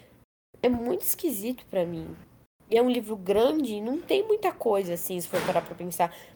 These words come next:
Nos... na metade do livro pro final aconteceu coisa pra caralho. Mas, assim, às vezes falta não situa-, é que ele cria muita situação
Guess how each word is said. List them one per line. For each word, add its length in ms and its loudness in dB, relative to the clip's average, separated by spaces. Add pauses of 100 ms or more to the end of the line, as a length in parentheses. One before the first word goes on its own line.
(200)
Nos... 480 2
na 400 6
metade 500 8
do 80 0
livro 280 0
pro 140 -2
final 300 2
aconteceu 400 -2
coisa 160 -2
pra 120 2
caralho. 360 2 (840)
Mas, 240 4
assim, 540 0 (1500)
às 220 4
vezes 340 2
falta 760 6 (180)
não 720 4
situa-, 560 2
é 120 2
que 120 -4
ele 120 0
cria 240 2
muita 260 0
situação 1000 2